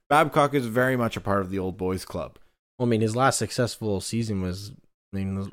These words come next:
Speaker 2: I mean, his last win was in two thousand nine, so literally eleven years
Speaker 1: Detroit,
Speaker 2: ago.
Speaker 1: yeah.
Speaker 2: And his last playoff win, I think, was twenty eleven. It was a first round victory.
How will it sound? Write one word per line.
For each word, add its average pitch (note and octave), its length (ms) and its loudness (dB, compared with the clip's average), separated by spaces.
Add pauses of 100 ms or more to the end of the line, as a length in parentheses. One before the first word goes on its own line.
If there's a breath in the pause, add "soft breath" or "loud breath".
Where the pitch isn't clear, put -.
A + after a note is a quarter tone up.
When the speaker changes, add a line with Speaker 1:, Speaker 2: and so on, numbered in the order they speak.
Speaker 2:
I - 100 -4
mean, A2+ 160 2
his G#2 100 0
last A2+ 200 2
win A2 140 4
was G2 160 0
in F#2 140 -6
two - 120 -2
thousand F#2+ 220 2
nine, F#2+ 360 -2
so - 120 -8
literally G2 420 -2
eleven F#2+ 300 -2
years F#2 220 -2
Speaker 1:
Detroit, - 100 -8
Speaker 2:
ago. E2+ 140 -2 (120)
Speaker 1:
yeah. - 60 -20 (380 loud breath)
Speaker 2:
And G#2+ 80 0
his G2+ 100 2
last A2+ 340 4 (460)
playoff A2+ 500 2
win, F#2 300 -2
I F#2 140 -2
think, G2 360 -4
was F2+ 420 -4 (800)
twenty F#2 140 -6
eleven. F2+ 560 -4 (680)
It - 20 -2
was F#2+ 140 -2
a F#2 80 -4
first G2+ 320 -4
round G#2 200 -2
victory. D3 460 -2